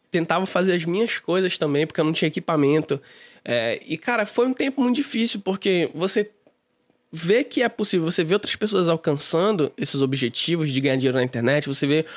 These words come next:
outras pessoas conquistando, e você fica assim, "Caraca, mano, eu também quero isso", mas às vezes te faltam os recursos.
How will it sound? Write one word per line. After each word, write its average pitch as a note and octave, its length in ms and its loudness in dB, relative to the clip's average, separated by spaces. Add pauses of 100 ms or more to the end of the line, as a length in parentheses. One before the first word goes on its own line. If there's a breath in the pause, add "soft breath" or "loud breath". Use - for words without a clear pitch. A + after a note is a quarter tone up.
(180 loud breath)
outras F#3 420 0
pessoas D#3 400 -4
conquistando, E3 600 -2 (880 loud breath)
e F#3 540 0 (240)
você A3 680 2
fica A3+ 300 -2
assim, G#3+ 180 0
"Caraca, B3 520 0
mano, G#3+ 180 2
eu G3 40 0
também G3+ 240 0
quero A3 240 2
isso", A3 280 2
mas G3+ 180 4
às G3 80 2
vezes G3 280 2
te - 120 -2
faltam A#3+ 460 0
os D#3+ 100 -2
recursos. C3+ 600 -4